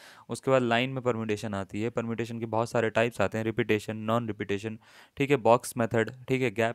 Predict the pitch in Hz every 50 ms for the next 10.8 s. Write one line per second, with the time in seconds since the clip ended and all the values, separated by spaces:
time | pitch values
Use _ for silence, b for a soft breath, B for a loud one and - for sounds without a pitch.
0 | - 120 110 98 92 107 107 - - 123 127 - 156 143 151 160 160 156 - 151
1 | 139 139 - - 127 117 127 120 110 - - - - 104 98 98 101 117 143 165
2 | B B B B B B B B _ - 123 123 131 131 139 135 135 131 - 143
3 | 135 135 131 127 135 123 113 - 139 120 113 113 113 - 123 110 110 - - 113
4 | 107 123 127 117 123 135 135 131 - - - 107 - 101 98 98 101 120 160 190
5 | B B B B B B _ - 135 - 143 139 143 160 170 185 175 175 165 165
6 | 156 - - 147 - 151 139 135 127 139 139 139 135 131 117 - - 131 107 104
7 | - 107 113 135 151 156 160 147 143 127 - 120 120 117 113 120 - 120 127 147
8 | 170 156 131 120 120 147 147 - 151 139 - - - 147 131 127 120 127 127 120
9 | 113 107 - - 131 113 117 113 110 - 123 120 113 104 101 101 95 95 92 92
10 | 92 92 - - B B B B B B B - 156 147 147 120